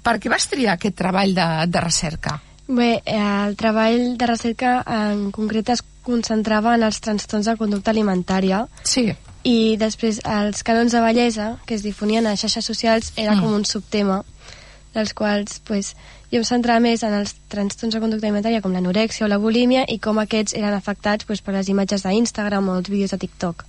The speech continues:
Speaker 1: Mhm. Això, eh, ho vas escollir, mm, vas tenir, mm, tres opcions, em fa l'efecte, no? Sempre per escollir més o menys el treball de recerca.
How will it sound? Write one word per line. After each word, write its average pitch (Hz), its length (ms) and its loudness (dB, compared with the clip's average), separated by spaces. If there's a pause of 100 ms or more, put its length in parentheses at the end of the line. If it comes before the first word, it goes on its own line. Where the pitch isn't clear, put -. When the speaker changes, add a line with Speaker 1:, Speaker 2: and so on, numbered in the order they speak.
(160)
Speaker 1:
Mhm. 180 360 4 (580)
Això, 262 280 2 (120)
eh, 214 420 2
ho 208 140 0
vas 226 220 0
escollir, 214 840 2
mm, 180 440 2 (220)
vas 208 180 0
tenir, 247 420 -2
mm, 185 340 0
tres - 240 0
opcions, - 500 0
em 180 120 0
fa 175 140 0
l'efecte, 170 480 -2
no? 185 160 2
Sempre 220 340 0
per 160 160 0
escollir 180 600 2
més 180 220 0
o 190 40 -2
menys 185 200 2
el 170 100 0
treball 175 280 0
de 165 100 2
recerca. 180 560 -2